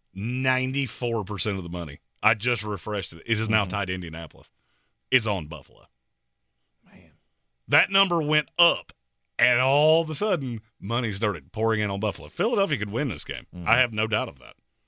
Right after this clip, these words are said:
Speaker 1: I don't see you winning it by more than a field goal.
Speaker 2: Mm-hmm. All right. Sunday Night Football. Four and a half point spread. Baltimore Ravens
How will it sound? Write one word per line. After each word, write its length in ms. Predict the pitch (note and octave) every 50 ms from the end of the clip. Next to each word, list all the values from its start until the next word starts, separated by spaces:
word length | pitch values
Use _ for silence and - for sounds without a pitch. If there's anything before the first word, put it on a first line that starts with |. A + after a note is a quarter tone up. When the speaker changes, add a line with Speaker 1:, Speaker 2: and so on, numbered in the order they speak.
| _ _ _ _ _ _ _ _ _ -
Speaker 1:
I 100 | A#2 A#2+
don't 220 | A2+ A2+ G#2+ G2
see 100 | - - G2+
you 140 | F#2 F2+ F2+
winning 220 | F#2 F2 E2+ E2
it 100 | D2+ D#2
by 100 | E2 E2
more 160 | F2 G2 F#2+
than 100 | E2+ -
a 20 | -
field 220 | - F2 F2 -
goal. 160 | - - - - _ _ _ _ _ _ _ _ _ _ _ _ _ _ _ - A#2 A#2
Speaker 2:
Mm-hmm. 560 | C3 D#3 F#3+ A#3 A#3 G3+ _ _ _ - G3+
All 60 | A#3+
right. 180 | D4+ D#4 - - _ _ _ _ _ - _
Sunday 460 | - - - - C4 C4+ C4+ C4+ C4+ C4
Night 180 | C4 C4 A#3+
Football. 500 | - C#4+ F4 F4+ E4 C4+ E3 A2+ - - _ _ _ _ _ _ _ _ _ _ _ _ _ _ _ _ _ _ _ _ _
Four 300 | _ - G3+ A3+ C#4 D#4
and 80 | D#4+
a 60 | G#3 B2
half 320 | A#2+ A2 G2 E2+ - _
point 220 | - G2 F2 - -
spread. 420 | - - F#2 E2 D2 D#2+ C3+ C#3 - _ _ _ _ _ _ _ _ _ _ _ _ _ _ _ - _ - - -
Baltimore 480 | - E3+ G3+ G#3 - G3 F#3 F#3 F#3 F3
Ravens 500 | F3+ G#3 C4 C#4+ G#3+ C3+ D3 F#3+ G#3+ -